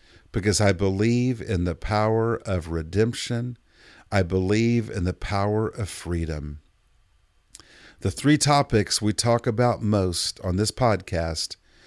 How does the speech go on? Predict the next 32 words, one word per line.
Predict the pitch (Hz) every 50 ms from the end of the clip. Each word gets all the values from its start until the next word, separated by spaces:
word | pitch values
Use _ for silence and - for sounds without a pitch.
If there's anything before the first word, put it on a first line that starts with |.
| - - - _ -
is | 85 -
purpose, | - - - 113 113 117 - 135 135 127 - - - - -
freedom, | _ - - - 107 110 113 110 113 113 113 - -
and | 113 104
love. | 98 92 87 80 76 73 71 82 - - _ _ _ _ _ _ _ _ _ _ _ -
Let's | 98 95 - -
face | - - 101 95 87 - -
it, | 90 73 - - _ _ _ _ _ - _ _ _ _ _ _ _ _ _ _ _ _ _ _ _ _ _ _ _ _ -
these | 117 110 95 -
things | - 127 117 113 113 101 -
are | 107 98
important | 95 90 - - 110 117 98 113 131 127
to | -
all | - 120 113 104 98
of | 92 82 90
us, | 90 87 - - - - - - _ _ _ _ _ _
but | - 95 95 -
they're | - 95 85
also | 98 98 107 104 - - 127 117 107
scary | - - - - - - 127 131 123 107 90 90 85 80
to | - - -
all | - 92 87 80 80
of | 85 76
us | 80 80 82 - - - - - - _ _ _ _ _ _ _ _ _ _ _ _ _ _ _ _ _ _ _ _ _ _ _ _
because | - 113 92 110 104 87 98
we | 110 110 113
wonder, | 101 104 120 135 143 139 110 107 90 85 82 82 - _ _ _ _ _
"Can | - 135 127
I | 120 117
know | 117 123 127
my | 127 131 127
purpose?" | 120 - 123 127 120 - 135 131 120 - - - - -